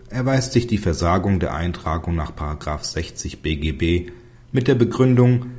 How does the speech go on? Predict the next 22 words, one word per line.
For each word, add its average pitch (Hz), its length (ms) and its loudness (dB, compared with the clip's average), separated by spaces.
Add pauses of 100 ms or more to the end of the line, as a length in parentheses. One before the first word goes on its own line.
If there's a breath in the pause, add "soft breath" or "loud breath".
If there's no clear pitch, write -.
(160 loud breath)
die 151 60 -2
beschlossene 120 580 2
Satzung 90 440 0
des 85 160 0
Vereins 87 520 -2
sei 78 220 -2
unwirksam, 98 800 2 (160)
als 101 260 -4
nicht 110 280 0
tragfähig. 73 800 -4 (840 soft breath)
Den 101 120 6
Mitgliedern 131 460 4
des 90 200 0
Vereins 87 440 -2
steht 87 300 -2
es 85 120 -6
im 78 140 -8
Rahmen 85 400 -2
der 85 140 -2
Vereinsautonomie 92 960 -2
grundsätzlich - 720 -4
frei, 90 380 -2